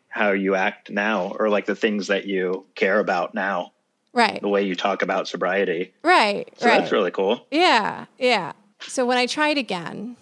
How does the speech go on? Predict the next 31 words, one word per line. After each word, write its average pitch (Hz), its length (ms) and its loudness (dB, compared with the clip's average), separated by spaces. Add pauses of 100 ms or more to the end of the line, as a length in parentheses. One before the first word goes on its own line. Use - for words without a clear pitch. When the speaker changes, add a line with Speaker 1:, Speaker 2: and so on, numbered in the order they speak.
(680)
Speaker 2:
on 190 420 -2
June 196 460 0
sixth, - 560 -8 (400)
<laughs> - 120 2
twenty 254 300 4
sixteen, 208 920 -6 (840)
I, 269 500 4
I 240 160 4
wasn't 277 440 0
at 202 200 0
a 220 80 2
bottom. 220 560 0 (340)
I 214 100 2
was 220 200 2
just - 320 -4
ready 185 340 2
again. 185 380 -2
I 190 160 0
had 196 220 2
started 233 760 2 (340)
collecting 196 680 -2
all 185 200 0
of 180 100 -6
the 196 100 -2
things 180 560 -4
that 190 120 0
I 196 100 2
needed 185 340 0
to 208 100 -6
do. 185 500 0
I, 196 340 2